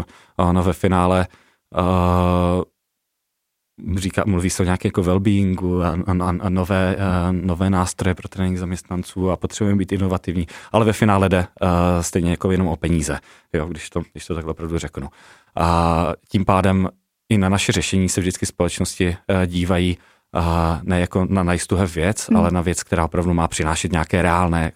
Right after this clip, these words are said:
Speaker 1: ekonomické výsledky. A přesně tak k tomu vlastně jako přistupujeme, eh, vždycky si dáváme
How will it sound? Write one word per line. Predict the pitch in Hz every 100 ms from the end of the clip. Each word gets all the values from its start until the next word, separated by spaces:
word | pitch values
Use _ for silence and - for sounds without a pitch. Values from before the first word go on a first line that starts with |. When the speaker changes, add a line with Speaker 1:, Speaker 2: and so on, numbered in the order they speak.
| -
Speaker 1:
ekonomické | - 90 85 - 90
výsledky. | 80 - 85 - - - - -
A | 87
přesně | - 95
tak | 90
k | -
tomu | 92
vlastně | 87 - 92
jako | -
přistupujeme, | 85 78 - - 73 71 64 _ _ - -
eh, | 87 87 85 85 92
vždycky | 110 95 92 - -
si | - 92
dáváme | 90 87 92 92